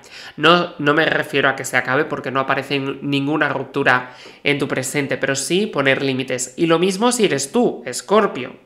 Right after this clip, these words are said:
Ojo, no es, eh, bueno revisar constantemente lo que hace tu pareja. Hay que tener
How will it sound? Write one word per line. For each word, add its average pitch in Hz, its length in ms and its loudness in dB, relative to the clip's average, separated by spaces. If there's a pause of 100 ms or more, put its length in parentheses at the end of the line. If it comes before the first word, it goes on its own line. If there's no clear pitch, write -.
(140)
Ojo, - 480 -2 (440)
no 160 500 0
es, 160 540 -2
eh, 135 360 0
bueno 160 540 2
revisar 143 760 0
constantemente 135 720 -2
lo 135 100 0
que 131 80 -6
hace 127 220 -8
tu 135 80 -10
pareja. 147 540 -2
Hay 131 100 -8
que 131 100 -10
tener 147 400 0